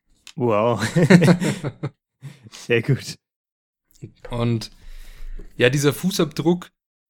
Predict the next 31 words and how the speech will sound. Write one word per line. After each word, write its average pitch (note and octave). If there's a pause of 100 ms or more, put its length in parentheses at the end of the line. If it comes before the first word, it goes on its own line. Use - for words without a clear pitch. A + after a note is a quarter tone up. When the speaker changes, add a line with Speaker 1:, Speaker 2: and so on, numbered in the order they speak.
(160)
Speaker 2:
der C3
gehört C3+
dann B2
einem A#2+
neuen B2
Kameraden, B2+
den C#3+
er, C#3 (1080)
ja, A2 (420)
bekommt. B2+ (340)
Und B2
zwar A#2
ist A#2
das A#2+
der A2+
Freitag, B2+ (240)
oder A#2
er B2
nennt C#3
ihn A2
Freitag, A2 (800)
weil B2 (220)
es B2+
ist B2+
ein B2
Freitag, B2
an A2+
dem A#2+
er A#2+
ihn A2+
trifft. -